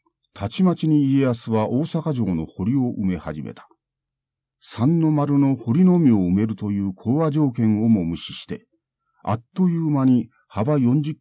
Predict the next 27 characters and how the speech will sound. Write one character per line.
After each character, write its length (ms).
間 180
か 180
ら 100
六 280
十 140
間、 140
深 300
さ 200
四 280
間 240
と 160
言 160
わ 120
れ 120
る 240
二 140
の 140
丸 220
の 140
堀 280
を 180
埋 120
め 100
に 140
か 140
か 120
り、 140